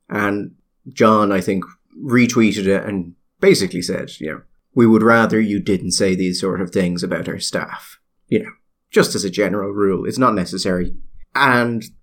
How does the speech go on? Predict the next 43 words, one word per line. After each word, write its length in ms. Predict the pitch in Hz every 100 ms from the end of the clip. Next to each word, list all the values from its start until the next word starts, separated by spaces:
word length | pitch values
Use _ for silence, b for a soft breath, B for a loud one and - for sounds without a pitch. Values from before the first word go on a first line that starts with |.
| _
this 220 | - 151 147
guy 240 | 127 110
came 240 | 110 98
back 320 | 95 95 - -
and 460 | 104 92 92 90 92
said 300 | 113 98 95
that 100 | 90
because 240 | 131 127
John 220 | 131 113
had 160 | 98 -
done 240 | 131 131
that, 220 | 95 90 - b b b
he 100 | 113
was 100 | 95
trying 200 | 127 107
to 60 |
get 120 | 104 95
him 100 | 90
fired 460 | - 107 98 95
from 180 | 92 95
his 140 | 90
job. 460 | 87 117 95 76 - _ _ _ _ _
And 100 | 113
I 40 | 107
believe 180 | 139
the 60 | 143
exact 320 | 127 131 -
phrase 300 | - 110 98
was, 200 | 104 98 -
"John 320 | 127 135 139
McGurk 500 | 117 117 107 98 -
and 100 | 101
his 200 | 101 -
team 420 | - 113 113 107
of 240 | 98 90
incel 640 | 135 135 131 - 107 101 -
pencil 560 | - 110 107 101 92
dicks," 580 | 90 87 - - - - _
which 400 | - 208 - - _ _ _
is 200 | 139 117
presumably 540 | - 104 127 175 185
an 80 | 185
insult. 460 | 190 185 208 -